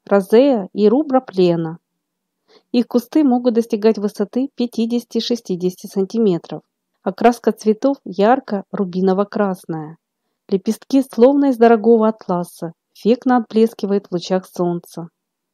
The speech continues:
Диаметр цветов до пятнадцати сантиметров. Шаровидные, густо набитые лепестками соцветия похожи на большие помпоны.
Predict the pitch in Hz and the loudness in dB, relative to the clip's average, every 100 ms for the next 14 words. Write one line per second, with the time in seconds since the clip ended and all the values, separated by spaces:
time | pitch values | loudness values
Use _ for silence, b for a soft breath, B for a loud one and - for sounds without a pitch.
0 | _ - 190 190 175 - - - 214 277 | _ -2 2 4 2 -2 -14 -2 0 2
1 | 285 208 240 262 247 202 202 - 214 - | 0 2 2 2 0 0 0 -4 -8 -2
2 | 220 226 226 175 - 165 160 _ _ _ | -2 0 -2 -2 -4 -10 -12 _ _ _
3 | _ - 196 208 208 196 180 165 160 175 | _ -6 0 2 0 -2 -2 -4 -4 -10
4 | - 277 - 262 233 220 214 196 180 185 | -6 -2 2 2 2 -2 -2 -2 -2 -2
5 | 220 - 196 185 175 185 - 262 277 - | -6 -2 0 0 -2 -8 -6 -4 -4 -4
6 | 165 - 208 - 294 269 233 226 - 226 | -6 -8 -8 -6 -2 0 0 -2 -2 -2
7 | 220 - 208 - 196 190 175 160 | 0 -2 -4 -2 -2 0 -2 -8